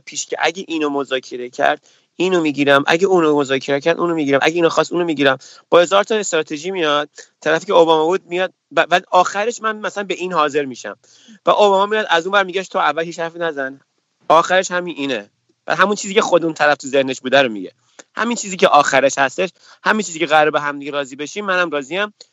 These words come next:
بیا ببندیم، خداحافظ. من کل مذاکره پنج دقیقه بیشتر نیستش. می‌دونی چی می‌گم؟ اینجوری مذاکره می‌کنه.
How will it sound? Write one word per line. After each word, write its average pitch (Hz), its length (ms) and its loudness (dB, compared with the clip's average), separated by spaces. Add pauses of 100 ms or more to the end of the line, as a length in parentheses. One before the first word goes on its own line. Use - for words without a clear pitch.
(280)
بیا 170 100 -2
ببندیم، 123 340 0
خداحافظ. 123 800 -2
من 117 120 -8
کل 170 220 0
مذاکره 135 460 -2
پنج 139 200 -2
دقیقه 131 180 -4
بیشتر 107 320 -2
نیستش. - 340 -12 (120)
می‌دونی 190 380 2
چی 175 140 4
می‌گم؟ 151 260 6 (340)
اینجوری 208 280 6
مذاکره 151 460 6
می‌کنه. 117 360 -6